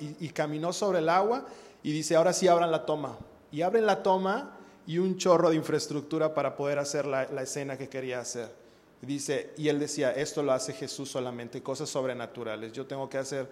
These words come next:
muchas cosas para aparentar hacer lo que Jesucristo hizo". Y lo hacía de forma de documentar un poco, este, eh, que, que lo que Jesús hacía, lo hacía de forma sobrenatural.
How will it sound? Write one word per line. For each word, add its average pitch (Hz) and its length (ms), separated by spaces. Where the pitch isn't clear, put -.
muchas 202 540
cosas 170 260
para 139 280
aparentar 139 840
hacer 156 340
lo 127 140
que 120 120
Jesucristo 135 640
hizo". 143 320
Y 175 100
lo 185 100
hacía 208 260
de 240 80
forma 226 380
de 202 60
documentar 165 540
un 175 120
poco, 160 520
este, 123 720
eh, 131 280
que, 160 300
que 233 100
lo 202 100
que 165 120
Jesús 185 320
hacía, 156 480
lo 143 100
hacía 160 420
de 151 160
forma 160 260
sobrenatural. 135 680